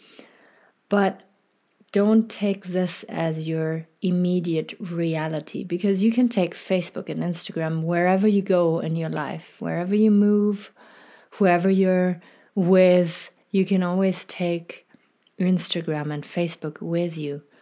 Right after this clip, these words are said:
but the place you live in, your apartment, your little house, the neighbors you have around you,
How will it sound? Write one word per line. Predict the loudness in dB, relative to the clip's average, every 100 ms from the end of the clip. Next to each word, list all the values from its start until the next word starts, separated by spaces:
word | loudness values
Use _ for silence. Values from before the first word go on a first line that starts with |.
| _ _ _ _ _
but | -2 -2 -6 -20 _ _ _ _
the | -14
place | -14 -12 -2 2 2 0 -6
you | -6
live | -4 -2 2 0 0
in, | -4 -6 -14 _ _ _ _ _ _ _ _ -20 _ -10
your | -4 -4
apartment, | -4 -6 -6 -4 -2 -2 -6 -8 -12 -18 _ _ _ _ _ -20 _
your | -10 -6
little | -4 -4 -6
house, | -8 -4 -4 -4 -8 -12 -14 _ _ _ _ _ _ _ _ _ _ _ _ _ _ _ _ _
the | 0
neighbors | 4 6 8 8 6 4 0 -6 -2
you | -2
have | 0 -4 -4
around | -6 -6 -6 -8
you, | -10 -12 -16